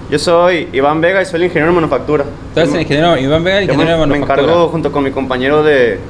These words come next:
Speaker 1: de lo que es el, la fabricación del carro ya en físico.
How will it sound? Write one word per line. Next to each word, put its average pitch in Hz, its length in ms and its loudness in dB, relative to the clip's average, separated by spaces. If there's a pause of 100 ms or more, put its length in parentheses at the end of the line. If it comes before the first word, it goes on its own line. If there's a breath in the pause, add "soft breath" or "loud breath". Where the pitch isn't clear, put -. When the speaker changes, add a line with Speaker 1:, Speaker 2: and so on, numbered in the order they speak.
(120)
Speaker 1:
de 127 80 -4
lo 127 120 2
que 123 140 -2
es 120 160 -4
el, 135 560 0
la 117 80 -4
fabricación 127 480 -2
del 143 140 -4
carro 135 260 -2
ya 135 80 -2
en 131 140 -6
físico. 123 240 -10